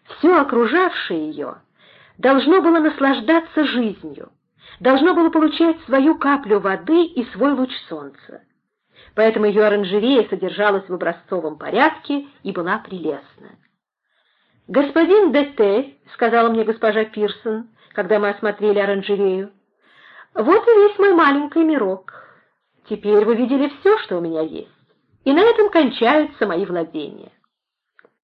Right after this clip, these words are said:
«Сударыня», — ответил я, — «если имя моего отца, благодаря которому я имел честь войти в ваш дом,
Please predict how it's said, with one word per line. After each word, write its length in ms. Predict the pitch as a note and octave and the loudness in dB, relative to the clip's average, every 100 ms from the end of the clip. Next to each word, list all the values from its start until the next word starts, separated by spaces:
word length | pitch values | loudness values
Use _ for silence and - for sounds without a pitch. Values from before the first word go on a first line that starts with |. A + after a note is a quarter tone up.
| _ _ _ _ - | _ _ _ _ -14
«Сударыня», — 600 | G3 G#3 A#3+ A#3 F#3 E3 | -10 -4 0 0 -2 -8
ответил 460 | D3 E3 D3 E3+ D3 | -10 -14 -14 -14 -16
я, — 200 | D#3+ D3 - _ _ _ - - - - | -16 -18 -20 _ _ _ -20 -20 -20 -14
«если 540 | F3+ C#4 F4 - D#4+ | 0 2 2 4 4
имя 340 | C#4+ D4 D4+ D4+ | 4 4 4 2
моего 320 | D4 C4+ C#4+ | 2 2 2
отца, 720 | C#4+ C4+ - - B3 F3+ - - _ _ _ - | 0 -2 -10 -4 -2 -2 -6 -18 _ _ _ -6
благодаря 540 | F3+ A3+ A#3+ B3 C4+ | 0 2 2 2 2
которому 460 | C4 A#3 C4 B3 A#3 | 2 2 2 2 2
я 240 | A3+ A3 | 4 4
имел 240 | A3 A#3+ A3 | 4 2 -2
честь 360 | - A#3 A#3 | -2 -2 -2
войти 420 | F3 G#3 G#3+ - | -2 -2 0 -4
в 20 | A3+ | -2
ваш 300 | A3 F#3 E3+ | -2 -2 -2
дом, 340 | A#3 D#3+ - | 0 -2 -8